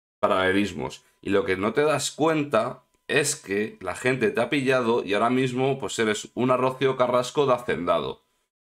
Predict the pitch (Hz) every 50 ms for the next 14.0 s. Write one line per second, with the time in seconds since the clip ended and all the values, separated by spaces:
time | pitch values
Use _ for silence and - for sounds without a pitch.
0 | _ _ _ _ _ _ _ _ _ _ _ _ _ _ _ - 113 113 110 127
1 | 151 147 - - 139 135 175 185 120 - - _ _ _ _ _ _ _ _ -
2 | 95 98 101 98 98 98 117 156 170 147 107 98 95 95 - - 160 170 170 190
3 | 170 165 165 165 160 156 156 - - 101 92 - 95 - 95 95 - - 151 165
4 | 160 - 143 139 151 143 139 - - _ _ - - 95 104 120 143 156 156 135
5 | 113 98 95 80 92 98 101 110 143 151 131 110 - - 147 147 143 113 92 95
6 | 92 90 - 85 82 - 110 120 127 139 139 139 139 143 156 147 135 101 92 -
7 | 87 85 87 92 101 113 135 135 135 131 131 156 147 127 104 - - 82 85 76
8 | 80 - - 120 135 131 - - - _ _ _ _ - - 95 92 - - -
9 | 90 - 92 92 107 113 - 139 135 - 139 131 135 143 147 147 147 151 139 -
10 | - - 95 - - - - 160 160 147 113 92 - 92 - - 117 - - 151
11 | 143 143 147 139 127 - - 143 143 131 107 - 90 90 - - 131 135 123 110
12 | 92 87 85 82 - 87 85 85 87 87 - 127 135 135 139 123 123 127 127 131
13 | 127 123 123 123 127 131 117 - 131 131 131 131 131 156 165 160 156 160 180